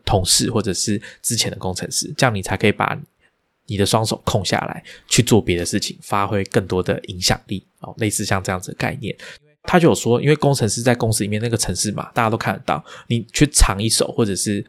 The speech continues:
保留什么东西，对你来说不见得是你想象中的那么有帮助的。那接下来我要请 Pank 来跟大家分享我自己个人是非常感兴趣的几个部分。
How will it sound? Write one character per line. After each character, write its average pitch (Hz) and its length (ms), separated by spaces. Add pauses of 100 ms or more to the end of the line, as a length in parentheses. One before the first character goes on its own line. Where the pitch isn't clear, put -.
(120)
保 95 160
留 92 160
什 107 100
么 95 80
东 101 160
西， 104 240
对 123 100
你 92 180
来 92 120
说 92 240
不 - 160
见 107 180
得 98 120
是 98 280 (120)
你 107 160
想 98 180
象 107 180
中 98 200
的 92 100
那 95 80
么 92 140
有 - 80
帮 95 240
助 - 240
的。 - 100 (960)
那 165 80
接 185 140
下 185 100
来 131 80
我 107 100
要 127 60
请 107 140
Pank 113 160
来 101 120
跟 110 140
大 107 80
家 107 80
分 104 160
享 101 160
我 95 80
自 - 100
己 110 80
个 117 200
人 92 160
是 113 120
非 110 140
常 98 120
感 78 140
兴 101 200
趣 - 120
的 101 120
几 - 160
个 90 120
部 95 220
分。 - 320